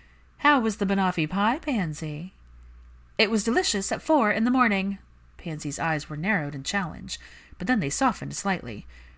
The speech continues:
"Not quite certain how he pulled that one off. But since you're dying to know, we're taking it slow, I suppose, figuring it out."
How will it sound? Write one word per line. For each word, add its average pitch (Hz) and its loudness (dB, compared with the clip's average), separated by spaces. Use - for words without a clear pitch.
"Not 240 4
quite 175 2
certain 302 2
how 156 2
he 165 -2
pulled 160 -2
that 214 4
one 127 -4
off. 127 -8
But 220 0
since 403 4
you're 220 2
dying 160 4
to 175 -2
know, 202 2
we're 269 2
taking 311 0
it 330 -6
slow, 165 0
I 180 -6
suppose, 175 -2
figuring 254 4
it 226 2
out." - 0